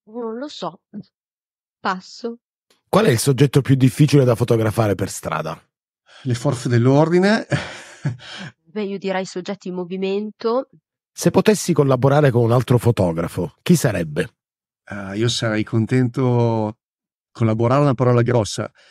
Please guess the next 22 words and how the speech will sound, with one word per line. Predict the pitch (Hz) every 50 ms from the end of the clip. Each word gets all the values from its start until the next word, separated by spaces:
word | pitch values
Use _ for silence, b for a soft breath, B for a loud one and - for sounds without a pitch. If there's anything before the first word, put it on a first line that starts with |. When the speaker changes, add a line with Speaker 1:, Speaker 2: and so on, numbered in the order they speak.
| b b b
Speaker 3:
ma | - 117
fare | - - 147 151 147
una | 147 131 120
passeggiata | - 131 131 120 - - 127 123 113 120 143 135 120 110 - 110
fotografica | 101 - - 117 - 123 113 120 123 123 117 110 - 120 113 - - 110 104 104 98 - _ _ _ _ _ _
con | _ - 120 117
Fred | 107 - - 135 127 127 117
Herzog | 123 127 127 131 135 135 117 110 123 135 135 139 131 131 143 139 139 139 143 - _ _ _ -
o | - - - 175 185 190
con | 185 - 233 226
Grauer, | 202 208 190 196 196 208 214 196 151 110 92
che | - 117
è |
ancora | 104 107 - 117 120 117
vivo, | 113 110 120 117 98 92 95 95
Grauer, | 90 92 92 95 98 95 92 87 87 90 - _ _ _
quindi | - 117 113 113 110 101 98 95 - _ _ _ _ _ _ _ _ -
non | 113 120 117 117
la | 117
chiamerei | - - 120 117 117 127 127
una | 120 117
collaborazione. | 120 113 107 107 110 110 104 - - 104 95 95